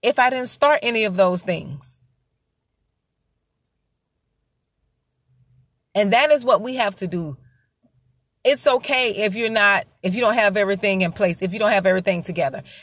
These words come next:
It's okay. You can always perfe-, perfect that stuff later.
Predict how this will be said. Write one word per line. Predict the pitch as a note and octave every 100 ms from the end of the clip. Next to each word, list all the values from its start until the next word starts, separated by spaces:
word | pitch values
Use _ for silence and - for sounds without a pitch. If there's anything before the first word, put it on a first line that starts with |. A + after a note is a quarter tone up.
| - -
It's | A#3+ -
okay. | A3+ G3 B3
You | A3+ B3+
can | A3+
always | A3+ A#3+ A#3 A3+
perfe-, | - G#3 - G3+ -
perfect | - F#3 - -
that | A3
stuff | - G#3 G3 G3 _ _ _ _ _ _
later. | E3+ F#3+ A#3+ C#4+ F#3+ -